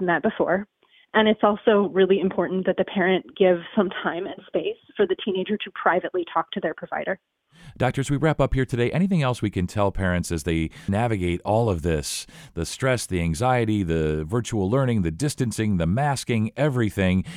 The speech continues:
Speaker 2: and we're trying to keep happy and healthy, mental and physically well teens and adolescents. How do we do that? Anything else we can tell people?
Speaker 1: I think it's important to acknowledge that this is hard and that this is a hard situation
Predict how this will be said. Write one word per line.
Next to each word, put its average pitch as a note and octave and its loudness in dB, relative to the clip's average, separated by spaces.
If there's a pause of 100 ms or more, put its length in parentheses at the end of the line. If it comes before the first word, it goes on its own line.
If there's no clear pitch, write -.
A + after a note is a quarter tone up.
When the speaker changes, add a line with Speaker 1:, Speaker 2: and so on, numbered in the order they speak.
(120)
Speaker 2:
and F#2 -2
we're F2+ 0
trying G#2+ 0
to F#2+ -2
keep A#2+ -6 (240)
happy A#2+ -2
and E2+ 0
healthy, F#2 0
mental G#2+ 0
and E2+ 0
physically C3+ 6
well A#2 6
teens C3 4
and A#2 4
adolescents. G#2+ 4
How C#3 2
do G3 2
we C3 4
do G2+ 4
that? E2 4
Anything C#3 4
else A2 2
we G2+ 2
can F2+ 0
tell E2+ 2
people? C#2 -4 (400)
Speaker 1:
I C4+ 4
think D4 4
it's D#4 2
important A#3+ 2
to - 0
acknowledge G#3+ 0 (100)
that - 2
this G#3 2
is G#3 2
hard G3 0 (840)
and G3+ 2
that F#3 4 (640)
this G#3 4
is A#3 2
a G#3+ 6
hard G3 0
situation G3+ 0